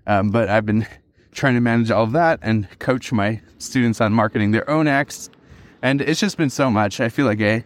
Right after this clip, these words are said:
haven't been doing my best work at anything. I've just kind of been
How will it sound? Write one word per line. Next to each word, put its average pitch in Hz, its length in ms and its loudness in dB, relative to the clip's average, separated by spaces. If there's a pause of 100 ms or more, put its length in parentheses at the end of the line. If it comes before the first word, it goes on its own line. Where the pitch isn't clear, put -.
(480)
haven't 135 280 -2
been 131 140 0
doing 120 220 2
my 107 120 4
best 117 320 0
work 120 180 -2
at 110 100 2
anything. 131 460 0
I've 107 100 -2
just 123 200 -4
kind 139 140 0
of 123 100 -2
been 117 220 -2